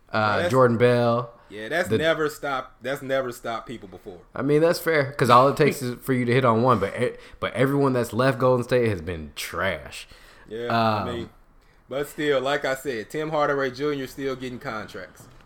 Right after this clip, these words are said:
Speaker 1: Yeah. So, <laughs> Kevin Love's on the block. Kyrie Low-, Kyle Lowry.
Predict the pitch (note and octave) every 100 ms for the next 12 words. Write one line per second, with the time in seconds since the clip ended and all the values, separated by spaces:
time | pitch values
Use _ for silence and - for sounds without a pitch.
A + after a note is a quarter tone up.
0 | - - G#2+ E3+ - - - - - -
1 | - - - F#3 G3+ G3 - - - -
2 | - G#3 G3+ F#3+ F#3 E3+ F3 D#3+ D3 D#3+
3 | D#3+ - - E3 E3 E3+ D#3 D3 C#3+ D3
4 | A#2+ - D#3 D#3+ C#3+ C3+ C#3+ C#3+ C#3+